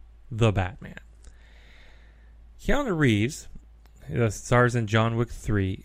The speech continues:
and it fin-, which finally ended the event, the Avengers Endgame run at the top of the box office. But do you remember when Keanu starred in Constantine?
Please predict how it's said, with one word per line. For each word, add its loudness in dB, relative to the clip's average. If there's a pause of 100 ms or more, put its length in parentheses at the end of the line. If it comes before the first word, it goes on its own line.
and -2
it -6
fin-, 0
which 2
finally 0
ended 2 (300)
the 2
event, 0
the 2
Avengers 2
Endgame 0
run 4
at -4
the -6
top 0
of -6
the -2
box 0
office. -8 (540)
But 2
do 2
you 6
remember 4
when 0
Keanu 0
starred 2
in -4
Constantine? -2